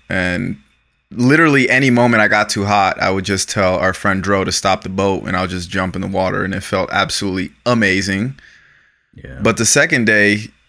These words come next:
Speaker 1: at least the, the second day wasn't as hot, but it was still, it, it's so hot. As soon as you get out of the water, 'cause we stayed at, like, the little beachy shore area of Lake Powell.
Speaker 2: Yeah.
Speaker 1: As soon as you get out of the water, you're dry.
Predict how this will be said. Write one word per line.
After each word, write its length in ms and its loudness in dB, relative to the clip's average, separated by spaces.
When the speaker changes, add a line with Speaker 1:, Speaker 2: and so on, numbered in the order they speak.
Speaker 1:
at 120 4
least 260 4
the, 140 4
the 160 2
second 300 2
day 100 4
wasn't 400 2
as 120 2
hot, 460 0
but 400 2
it 120 2
was 500 2
still, 580 2
it, 160 2
it's 140 2
so 240 2
hot. 260 2
As 100 0
soon 160 -2
as 100 -2
you 60 -2
get 160 2
out 120 2
of 40 0
the 60 -2
water, 680 0
'cause 180 -8
we 120 0
stayed 280 2
at, 140 0
like, 260 0
the 80 -2
little 220 2
beachy 720 0
shore 440 0
area 400 4
of 160 -2
Lake 220 -4
Powell. 360 0
Speaker 2:
Yeah. 280 -12
Speaker 1:
As 120 0
soon 120 0
as 100 2
you 60 2
get 120 2
out 100 4
of 60 2
the 60 2
water, 480 0
you're 180 0
dry. 480 0